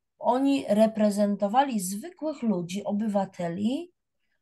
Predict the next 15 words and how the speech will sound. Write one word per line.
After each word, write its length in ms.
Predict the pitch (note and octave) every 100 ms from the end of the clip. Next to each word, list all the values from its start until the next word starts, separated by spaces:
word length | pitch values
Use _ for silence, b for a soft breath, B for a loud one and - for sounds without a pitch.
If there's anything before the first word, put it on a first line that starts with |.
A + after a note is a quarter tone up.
| _ _ _ G3+
y, 300 | G3 G3+ G3
stawiali 680 | - A3 A3+ C#4 C#4 -
ich 180 | G#3+ -
interesy 640 | A3 G#3 G3 G#3 G#3+ A3+
przed, 400 | G#3 - F#3 F3+ _ _ _ _ _ _ _ _ -
przed 260 | - G#3+
interesem 720 | - A3 G#3+ A3 A3+ - A3+ G#3+
państwa, 500 | F#3+ - - - -
ponieważ 640 | F#3+ G#3 G#3 G3 - _ _
komunistyczny 1000 | - F#3+ G3 G3 F3+ - E4 - C4 -
ustrój 580 | E3+ E3 - E3+ F#3+ G#3+
mówił, 600 | G3+ F3+ F#3 G3+ C4+ b b b _
że 140 | E3+
najważniejsze 1000 | F#3+ F#3 F#3 F#3 F3 F#3 F3+ A#3+ B3 - G#3
jest 360 | F#3 F#3 -